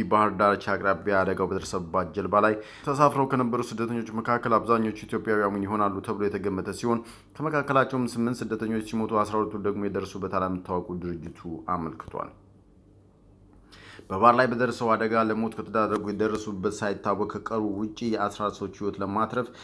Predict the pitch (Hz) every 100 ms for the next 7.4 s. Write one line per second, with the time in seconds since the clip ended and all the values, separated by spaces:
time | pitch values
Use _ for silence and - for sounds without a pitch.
0 | - - 156 - 147 131 127 131 120 123
1 | 117 110 107 - 110 107 107 101 101 101
2 | 98 98 98 95 - - 98 90 87 87
3 | 87 90 87 85 85 85 - 104 127 131
4 | 135 - - - 170 170 151 151 147 147
5 | 147 143 135 127 131 127 127 117 123 113
6 | 117 113 123 120 120 120 120 113 - 117
7 | 107 - 123 120